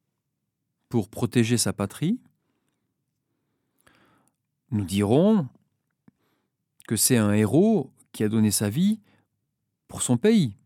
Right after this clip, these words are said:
pour les gens de son pays. Dans tous ces cas, nous dirons que c'est une preuve d'amour, parce que ces gens ont donné leur vie pour sauver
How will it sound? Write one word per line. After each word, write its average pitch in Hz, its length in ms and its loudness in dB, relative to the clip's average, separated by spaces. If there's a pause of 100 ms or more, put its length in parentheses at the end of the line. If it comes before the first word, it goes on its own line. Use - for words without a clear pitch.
(120)
pour 110 180 -4
les 92 280 -4 (1400)
gens 120 340 0
de 131 100 -2
son 110 180 -2
pays. 123 380 -6 (3000)
Dans 120 220 0
tous - 180 -6
ces 120 180 2
cas, 196 580 0 (180)
nous 120 140 0
dirons 117 420 2
que 127 160 -4
c'est - 280 -4
une 117 140 0
preuve - 500 -4
d'amour, 165 600 4 (1300)
parce 101 240 -6
que - 160 -6
ces 107 240 -2
gens 160 500 0
ont 113 140 -2
donné 113 320 4
leur 98 180 2
vie 175 360 -2 (800)
pour - 200 -6
sauver 202 480 0